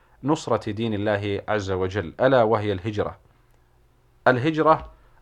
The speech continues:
موضوع مهم نود الحديث عنه، عن حكم هذه الهجرة، آه، عن فائدتها، عن علاقتها بالعقيدة.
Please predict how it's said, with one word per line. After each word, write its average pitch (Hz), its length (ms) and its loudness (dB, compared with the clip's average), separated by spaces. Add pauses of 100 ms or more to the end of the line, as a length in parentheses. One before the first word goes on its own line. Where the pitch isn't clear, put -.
موضوع 123 420 2
مهم 117 480 -2 (140)
نود 113 320 2
الحديث 104 460 -4
عنه، 113 260 -4 (500)
عن 107 180 0
حكم 123 260 -2
هذه 107 340 0
الهجرة، 117 440 -2 (540)
آه، 107 260 2
عن 117 180 2
فائدتها، 113 680 2
عن 110 160 4
علاقتها 107 640 0
بالعقيدة. 82 580 -10